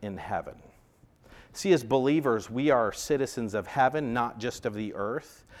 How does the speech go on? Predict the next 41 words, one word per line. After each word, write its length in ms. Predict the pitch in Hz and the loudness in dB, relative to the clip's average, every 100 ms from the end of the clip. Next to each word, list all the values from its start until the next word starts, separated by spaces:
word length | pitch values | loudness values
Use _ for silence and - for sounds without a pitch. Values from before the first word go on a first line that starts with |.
| - - | -20 -10
We 240 | 117 151 143 | 0 0 0
do 280 | - 190 | 2 0
care 340 | 214 - 156 117 | 0 0 2 2
about 260 | 107 101 | 2 0
what 160 | 110 123 | 2 0
happens 460 | 127 110 117 110 104 | 0 -4 -4 -6 -4
in 120 | 104 | -4
this 200 | 101 - | -4 -4
life. 360 | 98 101 127 - - - | -2 -2 -4 -10 -20 -4
This 180 | 160 - | -2 2
life 260 | 156 139 98 | 2 2 4
does 320 | 143 185 147 | 4 4 2
matter 360 | 143 120 107 | -2 -2 -2
to 200 | 104 110 | -2 -4
us, 360 | 101 95 101 - - - _ | -2 -2 -2 -10 -18 -20 _
but 160 | 131 123 | 2 2
eternity 1040 | 123 - - 196 208 175 104 90 87 113 _ - - | 0 -6 -4 0 2 0 0 -4 -8 -12 _ -10 0
is 180 | 139 | 2
our 160 | 131 120 | 4 4
priority, 680 | - - 131 143 185 156 113 | 2 0 2 2 0 0 0
it 60 | 113 | 0
is 100 | 113 | 0
our 100 | 110 | -4
primary 640 | - 151 160 165 151 139 | -6 -6 -4 -2 -2 -2
focus. 480 | - 160 156 120 - | 2 2 2 -2 -6
It's 160 | 113 | -8
the 120 | - 127 | -4 -4
thing 260 | 160 151 | -2 -2
that 100 | 135 | -2
we 120 | 135 | -4
think 280 | 123 147 131 | -6 -6 -4
of 160 | 127 107 | -4 -2
most. 460 | 147 143 113 - - - - 131 | -2 0 -2 -8 -20 -20 -12 -4
And 180 | 123 | -2
this 220 | 107 190 254 | 0 0 -2
is 160 | - | -2
what 200 | 185 165 | 0 0
Jesus 460 | 113 123 147 147 151 | 0 0 0 0 -4
is 140 | 143 | -6
talking 500 | - - 127 147 147 | -6 -4 -2 -2 -4
about, 480 | 107 95 87 90 127 | -4 -2 0 -2 -4